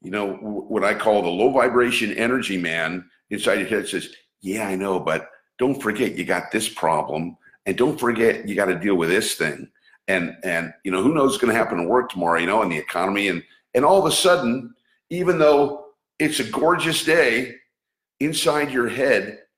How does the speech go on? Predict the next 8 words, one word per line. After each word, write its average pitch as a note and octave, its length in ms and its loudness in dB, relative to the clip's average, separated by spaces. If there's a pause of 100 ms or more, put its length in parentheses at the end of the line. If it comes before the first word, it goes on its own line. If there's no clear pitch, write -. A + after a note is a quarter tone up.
(220)
it's - 180 -8
raining. G#2+ 520 -4 (460)
Inside A#2 460 0
your F#2 140 0
head, F#2+ 400 0 (120)
there's E2+ 260 -12
a E2 40 -12
storm. E2+ 560 -6